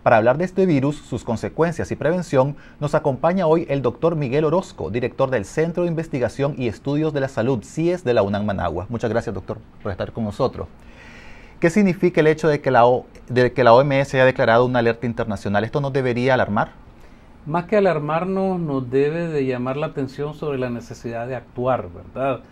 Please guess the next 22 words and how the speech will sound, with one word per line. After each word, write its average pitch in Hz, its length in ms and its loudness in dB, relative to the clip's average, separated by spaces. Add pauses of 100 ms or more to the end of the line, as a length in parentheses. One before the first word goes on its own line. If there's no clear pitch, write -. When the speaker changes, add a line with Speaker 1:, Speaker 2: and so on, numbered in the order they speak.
(320)
Speaker 2:
La 127 140 0
O 135 120 4
M 156 220 0
S 156 160 -4
en 156 60 -4
este 147 180 -8
caso 135 320 -4
tiene 131 180 -4
mucho 127 340 -4
cuidado 135 560 2
con, 110 300 -8 (420)
con 135 280 4
no 156 160 2
crear, 165 480 4
este, 127 1000 -2
ambientes 135 600 -4
de, 113 340 -4
de 113 160 -8
temor 147 400 -2
o 131 120 0
pánico, 147 540 0
porque, 139 580 -10